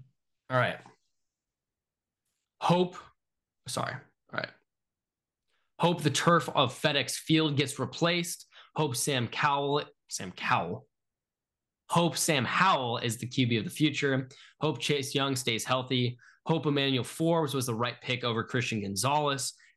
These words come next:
And hope the defense starts limiting big plays.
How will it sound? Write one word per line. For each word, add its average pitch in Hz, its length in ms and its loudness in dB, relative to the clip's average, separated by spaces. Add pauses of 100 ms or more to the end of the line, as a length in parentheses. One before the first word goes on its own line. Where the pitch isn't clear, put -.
And 120 120 -2
hope 151 260 -2
the 135 80 -2
defense 127 680 -2
starts - 360 -2
limiting 120 640 0
big 107 200 -4
plays. - 440 -10